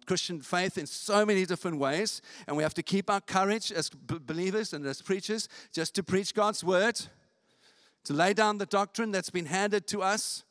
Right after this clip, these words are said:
and to be faithful with it in a kind and gracious way. That's a massive challenge. But I,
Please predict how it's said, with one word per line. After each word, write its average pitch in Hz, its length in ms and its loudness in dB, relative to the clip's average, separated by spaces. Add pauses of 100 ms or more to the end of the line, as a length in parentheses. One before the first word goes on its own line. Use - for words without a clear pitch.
(560)
and 151 140 -2
to 170 100 -6
be 175 120 -2
faithful 202 400 2
with 202 160 4
it 208 120 2
in 185 120 0
a 156 80 0
kind 196 420 2
and 180 140 0
gracious 180 480 0
way. 170 420 0 (240)
That's 190 240 0
a 196 40 0
massive 202 340 0
challenge. 214 400 0
But 185 100 0
I, 220 260 2